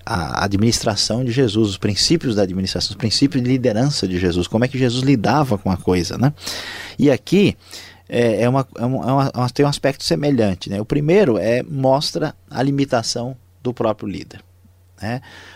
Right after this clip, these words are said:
A, a dificuldade de lidar com a crise e como ele abre o coração e, e fala sobre isso. Segundo, a gente observa que nenhum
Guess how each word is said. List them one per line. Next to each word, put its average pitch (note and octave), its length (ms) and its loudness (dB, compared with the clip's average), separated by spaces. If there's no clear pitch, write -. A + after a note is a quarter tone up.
A, G#2 400 -2
a - 20 -2
dificuldade B2 840 0
de B2 160 -12
lidar G#2 360 0
com G2 240 -6
a F2+ 100 -6
crise E3+ 600 2
e C#3+ 220 -2
como B2 320 0
ele G#2+ 220 4
abre B2 440 0
o A2+ 120 -6
coração A#2+ 800 0
e, A#2 320 -4
e - 20 -2
fala A2 400 0
sobre G#2 320 0
isso. F2 240 -6
Segundo, D3 560 2
a A2 80 -6
gente D3+ 180 0
observa C3+ 580 2
que B2 160 -4
nenhum F3+ 680 0